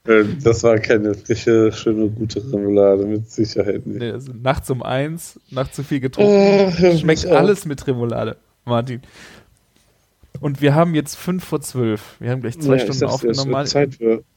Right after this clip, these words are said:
Speaker 1: Remoulade.
Speaker 2: Ja.
Speaker 1: Ich guck mal, ob ich noch ein Stück Pizza finde irgendwo.
Speaker 2: Ja, alles
Speaker 1: Und dann bei
Speaker 2: aufgegessen.
Speaker 1: zweihundertfünfzig Grad zwölf Minuten im Ofen, ne? Mit, mit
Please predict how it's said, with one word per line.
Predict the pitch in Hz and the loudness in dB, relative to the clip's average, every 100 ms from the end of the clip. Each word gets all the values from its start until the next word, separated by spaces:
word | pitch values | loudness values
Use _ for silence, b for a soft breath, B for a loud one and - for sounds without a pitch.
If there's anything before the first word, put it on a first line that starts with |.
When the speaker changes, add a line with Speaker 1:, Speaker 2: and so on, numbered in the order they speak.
| _ _ 113 | _ _ -2
Speaker 1:
Remoulade. | 113 113 113 113 110 110 131 _ _ _ _ _ _ _ _ _ | 2 4 6 4 2 0 -6 _ _ _ _ _ _ _ _ _
Speaker 2:
Ja. | 117 113 110 | -12 -10 -10
Speaker 1:
Ich | - | -8
guck | 175 | 0
mal, | 147 | 0
ob | 117 | 2
ich | |
noch | 131 | 0
ein | 113 | 0
Stück | - - | -2 -2
Pizza | 139 139 127 | -2 0 -2
finde | - 127 123 | 0 -2 0
irgendwo. | 127 123 131 123 - _ _ _ _ _ - B B B B - | 0 -2 -2 -4 -6 _ _ _ _ _ -20 B B B B -20
Speaker 2:
Ja, | - - - - | -18 -18 -16 -10
alles | - 160 | -6 -4
Speaker 1:
Und | 127 127 | -2 0
dann | 143 | 0
bei | 143 | 2
Speaker 2:
aufgegessen. | 135 120 | 2 2
Speaker 1:
zweihundertfünfzig | 143 135 135 135 - 175 | 0 -2 -2 -10 -6 0
Grad | 123 123 | 0 0
zwölf | 135 120 | -4 -4
Minuten | - 117 117 | -4 -4 -4
im | 113 101 | -4 -4
Ofen, | 110 110 104 | -6 -6 -6
ne? | 104 139 143 | -4 -4 -4
Mit, | 117 117 123 | -2 0 0
mit | 123 | -2